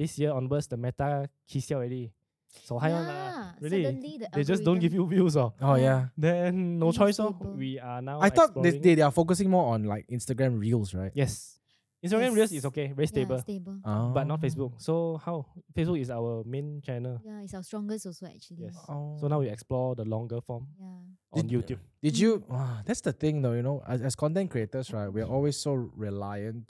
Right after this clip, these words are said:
Speaker 3: to the
Speaker 2: Yeah, the
Speaker 3: platforms.
Speaker 2: trends.
Speaker 1: Yes.
Speaker 3: Yeah, the trends and stuff like that. But even, uh,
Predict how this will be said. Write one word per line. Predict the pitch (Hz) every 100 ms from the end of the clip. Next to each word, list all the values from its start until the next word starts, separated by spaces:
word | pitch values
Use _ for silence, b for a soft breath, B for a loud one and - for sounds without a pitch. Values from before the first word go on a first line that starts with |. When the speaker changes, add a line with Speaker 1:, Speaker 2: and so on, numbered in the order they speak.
| -
Speaker 3:
to | 95
the | 90
Speaker 2:
Yeah, |
the | 87
Speaker 3:
platforms. | 110 110 110 104 131
Speaker 2:
trends. | - - 113 117
Speaker 1:
Yes. | - - _ _
Speaker 3:
Yeah, | 123 120 110 98
the |
trends | 101 - 120 117
and | 107
stuff | 95 117 104
like |
that. | 98 110
But | 101 143
even, | 147 180 185 175 _ _ _ _ _ _ - - _ _ _ _
uh, | 127 123 117 113